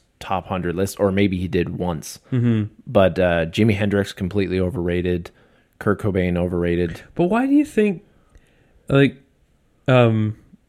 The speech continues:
Speaker 2: why
Speaker 1: I
Speaker 2: do you,
Speaker 1: think
Speaker 2: why do you think people love Jimi Hendrix so much? Is it just 'cause he was something
Speaker 1: Pioneer.
Speaker 2: different at the time?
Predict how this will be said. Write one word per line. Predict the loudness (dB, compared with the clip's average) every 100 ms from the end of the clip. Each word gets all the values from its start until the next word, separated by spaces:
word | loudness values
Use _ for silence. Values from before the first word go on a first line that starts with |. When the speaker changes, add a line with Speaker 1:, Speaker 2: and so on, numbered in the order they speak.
| _ _
Speaker 2:
why | 4 4
Speaker 1:
I |
Speaker 2:
do | 4
you, |
Speaker 1:
think | 4 6 6
Speaker 2:
why | 6 6
do |
you | 4
think | 2 2
people | 0 2 2
love | 4 4
Jimi | 2 0 2
Hendrix | 2 0 0
so | 0
much? | 0 0
Is | 0
it |
just | 0 2
'cause | 4
he | 4
was | 4
something | 2 0 4
Speaker 1:
Pioneer. | 6 6 6
Speaker 2:
different | 4
at |
the | 2
time? | 2 2 2